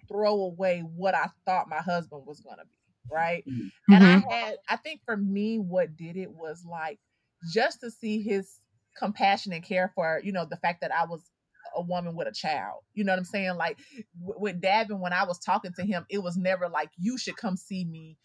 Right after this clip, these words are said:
Speaker 1: You should do this." It was like, "Hey, does, you know, your daughter need anything? You know, y'all should come to Nashville," 'cause we were staying in two different states at this time. Like,
Speaker 3: Mm-hmm.
Speaker 1: you know, um, "Do you need me to come down there and help in any way?" 'Cause I think I, I had just had a gallbladder surgery. Like, he was willing to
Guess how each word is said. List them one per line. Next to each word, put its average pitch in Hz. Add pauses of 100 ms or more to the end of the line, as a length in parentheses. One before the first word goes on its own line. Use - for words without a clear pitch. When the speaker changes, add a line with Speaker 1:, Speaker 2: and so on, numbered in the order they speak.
(420)
Speaker 1:
You 220
should 233
do 202
this." 160
It 220
was 185
like, 170
"Hey, 185 (120)
does, 170
you 208
know, 170
your 170
daughter 190
need 196
anything? 196
You 214
know, 156 (260)
y'all 202
should -
come 196
to 202
Nashville," 180
'cause 180
we 220
were 196
staying 185
in 160
two 208
different 175
states 196
at 147
this 151
time. 170
Like, 160 (180)
Speaker 3:
Mm-hmm. 190
Speaker 1:
you 170
know, 170 (100)
um, 156 (420)
"Do 190
you 214
need 233
me 247
to 214
come 214
down 190
there 190
and 170
help 208
in 196
any 190
way?" 185
'Cause 226
I 160
think 202
I, 180 (120)
I -
had 156
just 175
had 165
a 151
gallbladder 170
surgery. 165
Like, 151
he 233
was 196
willing 190
to -